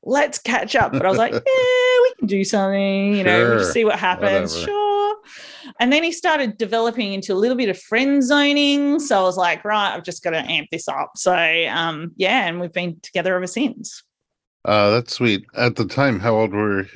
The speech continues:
Speaker 2: his kids?
Speaker 1: Oh, God. His kids were quite young. They're twenty-one and twenty now. And with, so, yeah, t-, nine and ten.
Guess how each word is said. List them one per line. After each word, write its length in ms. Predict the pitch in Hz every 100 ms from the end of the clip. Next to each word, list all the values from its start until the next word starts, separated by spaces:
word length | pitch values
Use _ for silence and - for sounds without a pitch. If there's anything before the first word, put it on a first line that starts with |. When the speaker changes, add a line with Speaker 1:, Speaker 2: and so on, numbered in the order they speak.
| -
Speaker 2:
his 440 | 107 98 92 -
kids? 440 | - 123 92 71 - _ _ _ _ _ -
Speaker 1:
Oh, 400 | 247 277 277 233 -
God. 720 | 226 262 277 269 220 190 170 -
His 320 | 226 277 254
kids 540 | - 285 294 233 - -
were 360 | 247 247 240
quite 460 | 226 - 220 262 185
young. 580 | 175 185 285 240 165 160
They're 180 | 226 254
twenty-one 960 | - - 233 254 226 170 180 240 214
and 160 | 123 -
twenty 400 | - 196 233 208
now. 380 | 160 196 226 170
And 80 | 170
with, 160 | 170
so, 120 | -
yeah, 400 | 180 170 202 214
t-, 160 | 165 -
nine 220 | 185 208 233
and 120 | 185
ten. 520 | - 156 240 156 -